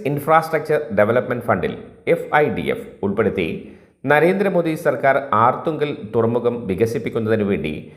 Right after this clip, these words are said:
നൂറ്റി അൻപത് പോയിന്റ് ഏഴ് മൂന്ന് കോടി രൂപ അനുവദിച്ചിരുന്നു. നൂറ്റി അറുപത്തിയൊന്ന് കോടി മുതൽ മുടക്കുള്ള ഈ പദ്ധതി പൂർത്തിയാകുന്നതോടുകൂടി ഒരു വർഷത്തിൽ ഏകദേശം ഒൻപതിനായിരത്തി അഞ്ഞൂറ്റി ഇരുപത്തിയഞ്ച് ടൺ മത്സ്യത്തിൻ്റെ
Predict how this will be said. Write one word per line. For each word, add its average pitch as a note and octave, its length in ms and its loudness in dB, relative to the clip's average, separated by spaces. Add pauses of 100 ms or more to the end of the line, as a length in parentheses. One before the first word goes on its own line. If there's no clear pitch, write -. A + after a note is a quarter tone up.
(180)
നൂറ്റി F#3+ 340 2
അൻപത് D3 260 2 (100)
പോയിന്റ് B2+ 300 4 (180)
ഏഴ് A#2 280 4
മൂന്ന് B2+ 260 -2
കോടി G#2 220 0
രൂപ F2 160 0 (320)
അനുവദിച്ചിരുന്നു. E2 640 -4 (1300)
നൂറ്റി F3+ 240 6 (100)
അറുപത്തിയൊന്ന് F3 600 4
കോടി D3 220 2 (300)
മുതൽ A2+ 220 4
മുടക്കുള്ള C#3 460 2 (640)
ഈ - 20 0 (140)
പദ്ധതി G#2+ 360 2 (180)
പൂർത്തിയാകുന്നതോടുകൂടി A#2+ 1120 0 (100)
ഒരു A#2 260 -2
വർഷത്തിൽ A2+ 360 -2 (200)
ഏകദേശം G2 420 -2 (720)
ഒൻപതിനായിരത്തി D3 680 4 (120)
അഞ്ഞൂറ്റി B2+ 400 0
ഇരുപത്തിയഞ്ച് A2+ 540 0
ടൺ G2+ 180 2
മത്സ്യത്തിൻ്റെ F#2 500 0